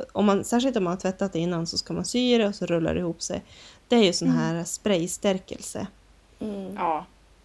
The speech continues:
Speaker 2: det, jag brukar sno din.
Speaker 1: Ja.
Speaker 2: Det är ju superbra.
Speaker 1: Den är väldigt bra faktiskt. Då kan man, eh, spraya på och så får du väldigt så här, eh, styvt och medgörligt. Lätt att
Speaker 2: Mm.
Speaker 1: sy.
Speaker 2: Och mycket enklare att sy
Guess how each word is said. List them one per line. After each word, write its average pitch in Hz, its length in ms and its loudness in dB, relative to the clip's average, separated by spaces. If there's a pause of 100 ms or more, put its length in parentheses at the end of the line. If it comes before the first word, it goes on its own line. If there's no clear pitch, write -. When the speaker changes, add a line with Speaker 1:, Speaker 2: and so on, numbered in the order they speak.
(140)
Speaker 2:
det, 208 80 -2
jag 196 240 6
brukar 190 220 -6
sno 185 260 -8
din. 185 280 -8 (260)
Speaker 1:
Ja. 185 280 4
Speaker 2:
Det 208 60 -4
är 185 60 -6
ju 185 140 -6
superbra. 175 540 -8 (840)
Speaker 1:
Den 233 140 0
är 196 60 2
väldigt 190 220 0
bra - 180 -4
faktiskt. - 440 -10
Då 214 100 -6
kan 214 160 2
man, 180 540 -2
eh, 185 60 -4
spraya 185 680 0
på 185 240 0
och 180 120 0
så 202 100 -6
får 185 160 0
du 175 60 0
väldigt 180 380 -4
så 170 100 -8
här, - 140 -4
eh, - 220 -4
styvt - 920 -4
och 170 280 0 (320)
medgörligt. 190 960 -2 (260)
Lätt 202 180 -2
att - 60 -4
Speaker 2:
Mm. 220 160 0
Speaker 1:
sy. 202 100 -4
Speaker 2:
Och 214 60 4
mycket 262 260 8
enklare 214 460 4
att 208 80 -2
sy - 340 -4